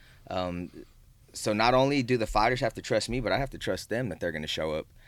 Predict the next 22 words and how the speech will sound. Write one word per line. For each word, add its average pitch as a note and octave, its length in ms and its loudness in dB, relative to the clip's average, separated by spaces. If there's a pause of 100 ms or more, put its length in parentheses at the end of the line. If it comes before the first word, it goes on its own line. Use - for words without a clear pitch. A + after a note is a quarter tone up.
(300)
And F#2 160 0
that's G#2 180 2
been G2 180 -4
huge, A2+ 600 -8
uh, E2+ 380 -4 (960)
'cause G2+ 160 -8
there's G#2 180 2
a G2+ 40 0
lot G2+ 220 6
of F#2+ 80 -2
fighters G#2 400 2
that'll F#2 480 2 (400)
message G2 460 -2
me F#2+ 140 -4
and F#2 120 -6
say, F#2+ 260 -4
"Hey, F#2+ 300 -2
I F#2 120 -2
wanna F2+ 240 -4
get E2 160 -8
a D2+ 40 -12
fight." G#2+ 520 0